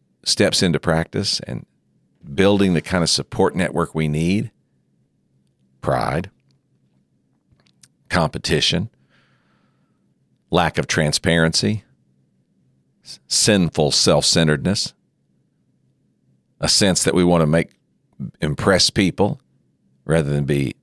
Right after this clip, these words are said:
authentic around people. Get over yourself. You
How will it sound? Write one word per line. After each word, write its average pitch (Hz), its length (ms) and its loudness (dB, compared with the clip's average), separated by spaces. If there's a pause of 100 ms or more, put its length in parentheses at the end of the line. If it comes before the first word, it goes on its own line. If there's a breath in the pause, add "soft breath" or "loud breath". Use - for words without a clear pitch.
authentic 76 480 -2
around 69 300 -2
people. - 360 -6 (1700)
Get 101 140 2
over 69 160 2
yourself. - 480 -6 (2500)
You 123 720 2